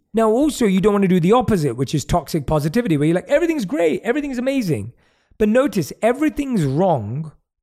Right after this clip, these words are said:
or everything's amazing are both not accurate statements. But when you understand, you think, "Oh yeah, of course I was triggered. I, I didn't get enough sleep that night." Or,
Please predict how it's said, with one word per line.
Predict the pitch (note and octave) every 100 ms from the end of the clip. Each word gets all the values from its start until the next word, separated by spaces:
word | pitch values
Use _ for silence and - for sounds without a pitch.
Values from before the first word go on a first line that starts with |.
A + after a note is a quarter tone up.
| -
or | E3+ -
everything's | G3+ G#3 A#3 G#3+ G#3 F3
amazing | D#3+ E3+ A3+ A3 C#3+ C#3+
are | D3
both | F#3+ A3 -
not | G3 F3+ -
accurate | D3 - D3+ D#3
statements. | - - C4 - A2 F#2 - - - _ _ _ _ _ _ -
But |
when | G3 B3+
you | C#4+ C#4+ C4 A#3 - _ _ -
understand, | G#3 A3 G3 - C4+ - F3+ D3
you | D3
think, | G3+ F#3 F3 - _ _ _ -
"Oh | F3
yeah, | G3+ F#3+
of | -
course | A3+ A3
I | F#3
was | D3
triggered. | - - C#3 C3+
I, | C3+ C#3 -
I | D3
didn't | F3+ E3
get | D#3+
enough | D3+ C#3+
sleep | - - C3+ A#2
that | A2 G#2
night." | G#2 F#2 _ _ _ _ _ -
Or, | D#3 D#3+ D#3+ D#3 D3